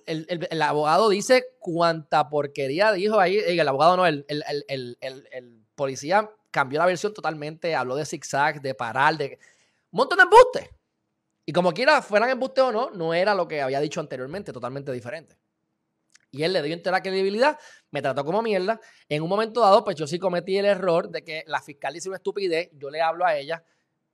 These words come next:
y tú puedes decir, "Mira, no hables, no hables entre", si tuviesen, si hubiesen cámaras, él hubiese dicho, "Mira, no hablen entre ustedes". Pero, como no había nadie, no habían cámaras, me regaña y me amenaza de botarme de la sala, simplemente porque le dije algo a la, a la,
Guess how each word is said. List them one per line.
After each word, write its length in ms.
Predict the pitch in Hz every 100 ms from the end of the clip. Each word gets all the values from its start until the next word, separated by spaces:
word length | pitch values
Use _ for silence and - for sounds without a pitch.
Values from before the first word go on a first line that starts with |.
| _ _ _
y 80 | 135
tú 100 | 143
puedes 220 | 165 175
decir, 100 | 180
"Mira, 220 | 180 254
no 120 | 190
hables, 320 | 156 180 214 202
no 160 | 165
hables 220 | 156 180
entre", 320 | 196 185 185 180
si 140 | 156
tuviesen, 360 | 151 160 226 214 -
si 160 | - 156
hubiesen 220 | 165 214
cámaras, 360 | 247 233 185
él 80 | 151
hubiese 200 | 160 156
dicho, 180 | 175 151
"Mira, 160 | 160 190
no 60 |
hablen 220 | 156 170
entre 160 | 170 165
ustedes". 340 | 151 131 110 - _ _ _
Pero, 720 | 185 208 233 202 165 202 208 _ _ _ _
como 340 | 160 160 151
no 140 | 147 143
había 320 | 143 156 165
nadie, 280 | 175 180 180
no 60 |
habían 220 | 175 180
cámaras, 500 | 175 247 233 180 180
me 220 | 151 156 165
regaña 580 | 170 160 170 214 277
y 140 | 285 226
me 80 | 208
amenaza 560 | 185 175 170 214 285
de 100 | 277
botarme 400 | 214 190 180 220
de 140 | 285 254
la 120 | 185
sala, 360 | - 202 170
simplemente 440 | - 165 190 208 247
porque 280 | 196 175 -
le 140 | 156
dije 180 | 143 156
algo 240 | 180 185 185
a 40 |
la, 160 | 160 151
a 100 | 131
la, 140 | 127